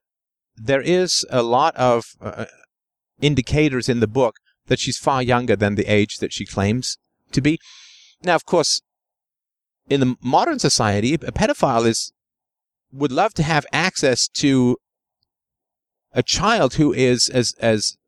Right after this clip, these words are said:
isolated from her parents as this girl is, right?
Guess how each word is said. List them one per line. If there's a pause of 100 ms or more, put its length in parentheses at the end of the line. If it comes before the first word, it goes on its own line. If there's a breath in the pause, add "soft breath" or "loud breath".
(420)
isolated
from
her
parents
as
this (440)
girl
is,
right?